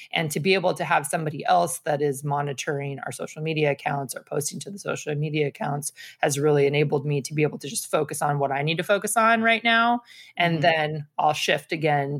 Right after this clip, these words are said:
Speaker 1: to, uh, we have an, like, another scrapbook kit coming out, black and white scrapbook kit.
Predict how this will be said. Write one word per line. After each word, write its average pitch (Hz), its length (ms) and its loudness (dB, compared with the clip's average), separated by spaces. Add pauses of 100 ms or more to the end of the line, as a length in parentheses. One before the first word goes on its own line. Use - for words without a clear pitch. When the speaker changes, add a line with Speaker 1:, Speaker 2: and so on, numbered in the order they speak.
(120)
Speaker 1:
to, 143 720 4
uh, 175 160 -12
we 143 100 0
have 139 140 -2
an, 147 240 -4
like, - 180 -6
another 147 280 -4
scrapbook - 420 -8
kit - 220 -8
coming 156 300 -10
out, 135 200 -8
black 147 240 -4
and 151 80 -8
white 147 240 -8
scrapbook - 340 -6
kit. - 200 -12